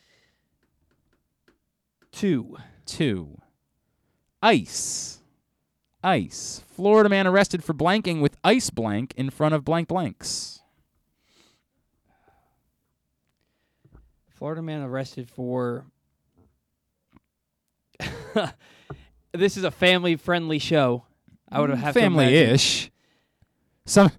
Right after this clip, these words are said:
Speaker 2: sometimes things we say aren't so family-friendly. A lot of the finish thises aren't as family-friendly.
Speaker 1: Florida man arrested for masturbating with ice pick in front of two schools.
Speaker 2: All right.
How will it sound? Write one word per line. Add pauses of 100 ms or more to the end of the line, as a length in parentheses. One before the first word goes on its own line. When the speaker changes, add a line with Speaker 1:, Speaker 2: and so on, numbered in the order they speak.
(140)
Speaker 2:
sometimes
things
we
say
aren't
so
family-friendly.
A
lot
of
the
finish
thises
aren't
as
family-friendly.
Speaker 1:
Florida
man
arrested
for
masturbating
with
ice
pick (120)
in
front
of (2000)
two
schools. (160)
Speaker 2:
All
right.